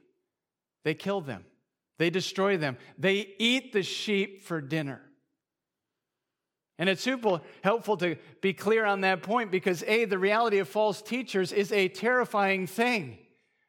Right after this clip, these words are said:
but it is not a new thing. In fact, towards the end of Paul's ministry, he warns the Ephesian elders, saying to them, "I know that after I leave, savage wolves will come in among you and will not spare the flock."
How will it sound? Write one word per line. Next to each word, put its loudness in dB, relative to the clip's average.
but 2
it 2
is 0
not 4
a 2
new 0
thing. -8
In 0
fact, 2
towards 0
the 2
end 0
of 2
Paul's 2
ministry, 0
he 0
warns 0
the 2
Ephesian 0
elders, 0
saying 0
to 0
them, 2
"I 4
know 2
that 2
after 2
I 4
leave, 2
savage 2
wolves 2
will 2
come 0
in 2
among 2
you 2
and 2
will 4
not 2
spare 2
the -4
flock." 0